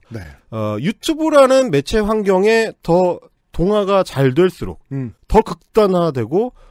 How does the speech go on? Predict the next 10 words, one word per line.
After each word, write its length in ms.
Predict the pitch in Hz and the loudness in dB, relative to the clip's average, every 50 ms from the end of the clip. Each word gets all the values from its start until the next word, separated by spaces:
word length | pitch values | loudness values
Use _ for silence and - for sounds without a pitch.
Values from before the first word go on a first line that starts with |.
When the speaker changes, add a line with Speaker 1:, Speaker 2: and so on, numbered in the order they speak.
| _ _ - | _ _ -6
Speaker 2:
더 180 | - 147 156 - - | -2 -2 -2 -2 -4
비일상적인 1300 | - 214 247 269 254 160 151 175 180 - 285 294 294 277 233 247 240 220 208 226 226 226 180 131 139 | -6 -4 -4 -4 -2 -2 -4 -4 -2 0 0 0 0 0 -2 -2 -2 -2 -2 -4 -4 -4 -6 -6 -4
모습을 520 | 143 139 - - 165 156 147 165 247 277 | -2 -2 -2 -2 -2 -4 -2 -2 -4 -6
보여줄수록 720 | 247 - 165 180 208 185 147 131 110 - - - 95 90 - _ _ _ | -4 0 2 4 4 4 2 0 -6 -8 -8 -14 -14 -16 -16 _ _ _
Speaker 1:
음. 80 | 113 101 92 _ _ _ _ _ _ _ _ _ _ _ _ | -20 -20 -20 _ _ _ _ _ _ _ _ _ _ _ _
Speaker 2:
그래서 380 | - 175 180 180 220 220 226 - _ _ _ _ | -4 -4 -2 0 0 0 -2 -4 _ _ _ _
실제 340 | - - - 330 - - 339 | -8 -4 -4 -4 -2 -2 -2
정치권의 1080 | - 202 175 190 - - - _ - 262 247 240 240 233 233 226 226 226 220 220 220 214 | 0 0 -2 -2 -2 -6 -10 _ 2 6 6 6 6 6 2 0 -2 -2 -2 0 0 0
모습과는 560 | 160 135 156 - 226 190 - 208 202 202 196 - | 0 -2 -4 -4 -6 -6 -2 -2 -2 -2 -2 -4
달라질수록 840 | - - 156 175 233 294 302 247 - 151 120 - - 101 98 80 | -6 -4 -2 2 2 2 2 2 0 -4 -4 -6 -14 -16 -18 -18